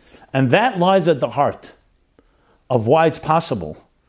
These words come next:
to not have full integrity or at all integrity, as we shall discuss in a moment. So what are we talking about here? This darkness, this darkness conceals. It conceals in order for us to emerge, and the purpose of it is absolutely revelation.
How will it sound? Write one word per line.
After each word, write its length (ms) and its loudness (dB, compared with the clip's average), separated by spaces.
to 100 -2
not 220 2
have 160 0
full 180 -6
integrity 560 0
or 280 -2
at 100 0
all 220 4
integrity, 500 -4
as 160 -4
we 80 -4
shall 220 -8
discuss 440 -4
in 60 -6
a 60 -2
moment. 400 -6
So 160 -4
what 160 4
are 40 0
we 100 2
talking 340 0
about 260 0
here? 120 0
This 180 -4
darkness, 540 -2
this 220 -6
darkness 400 -4
conceals. 720 -10
It 160 0
conceals 640 0
in 120 2
order 360 2
for 340 2
us 200 0
to 140 0
emerge, 460 0
and 160 2
the 60 0
purpose 400 2
of 160 2
it 80 2
is 180 -2
absolutely 480 -4
revelation. 640 0